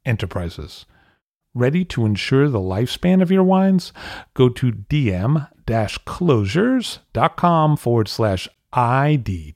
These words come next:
T T to learn more. That's D I A M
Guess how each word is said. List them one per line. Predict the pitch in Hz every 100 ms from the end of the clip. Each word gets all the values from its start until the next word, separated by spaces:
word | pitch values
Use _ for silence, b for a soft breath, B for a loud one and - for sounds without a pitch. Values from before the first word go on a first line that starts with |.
| _
T | - 170
T | - 95 78 92 _
to | -
learn | 104 117 131
more. | 107 87
That's | 95 107
D | 107 104 135 95 -
I | 110 87 - 113
A | 131 160 -
M | 135 98 82